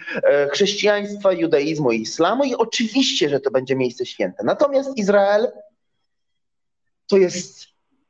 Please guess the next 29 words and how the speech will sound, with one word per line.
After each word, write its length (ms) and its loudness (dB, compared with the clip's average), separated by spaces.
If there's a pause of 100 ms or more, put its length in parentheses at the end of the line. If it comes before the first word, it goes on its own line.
(800)
o 60 0
wiele 240 4
więcej. 460 -2 (280)
Ja 220 2
to 140 -2
zawsze 300 0
mówię, 340 0
że 100 -4
po 120 -8
pierwsze 360 0
to 120 2
jest, 640 -2
e, 160 2
kraj, 220 -2
gdzie 140 -6
jest 100 -6
wszystko 280 -4
na 140 -2
opak, 480 -6 (680)
ale 180 0
to 120 2
jest, 180 0
ale 140 0
to, 200 -4
e, 300 4
to 120 -2
znaczy 320 -2
wszystko 380 -2
jest 320 -2